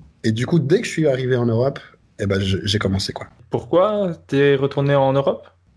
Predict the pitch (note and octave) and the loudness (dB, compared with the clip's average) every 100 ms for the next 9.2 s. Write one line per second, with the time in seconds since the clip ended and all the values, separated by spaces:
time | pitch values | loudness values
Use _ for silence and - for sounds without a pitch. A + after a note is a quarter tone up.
0 | A2+ A2+ A2+ A2+ A2+ B2 C#3 C#3+ D#3+ F#3+ | 2 4 4 4 2 2 2 2 0 -2
1 | F#3+ E3+ C#3+ A2 - - G#2 - A#2 A#2 | 0 0 2 0 -4 -4 -2 0 2 4
2 | A2+ E3 D#3 - G2+ G#2 G#2 A2 A2 D3 | 4 4 2 0 -2 0 0 0 -2 0
3 | D3+ B2+ G#2 G2 G2+ G2+ G#2 C#3 C3+ A2 | 2 2 0 -2 -4 -2 2 4 4 2
4 | G2+ F#2+ F#2+ F#2 - - A#2+ B2 B2+ B2 | 0 -6 -6 -8 -14 -4 0 2 2 2
5 | C3 B2 G2+ G#2 G#2+ A2 A#2 A2+ C3+ F3+ | 2 0 0 0 0 0 0 2 0 2
6 | D3+ G#2+ G#2 G#2 - C3+ - _ A#2+ A#2 | 0 0 -2 -4 -6 -8 -10 _ 0 4
7 | A2 D#3 G#3 F3 B2 A#2 A2 A2 A#2 A#2+ | 4 4 2 2 0 0 0 2 2 4
8 | A2+ C#3 E3 B2+ - D3+ - A2+ A2 - | 2 2 2 0 0 -2 -2 -2 -4 -4
9 | D#3+ - | -2 -2